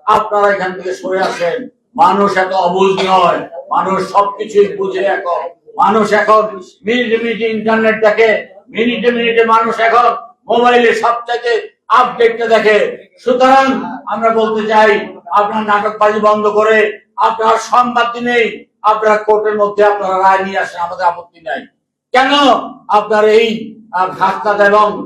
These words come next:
সার্জিস কোর্টে আওয়ামী লীগকে বাতিল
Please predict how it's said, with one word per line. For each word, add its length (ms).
সার্জিস 480
কোর্টে 340
আওয়ামী 260
লীগকে 340
বাতিল 280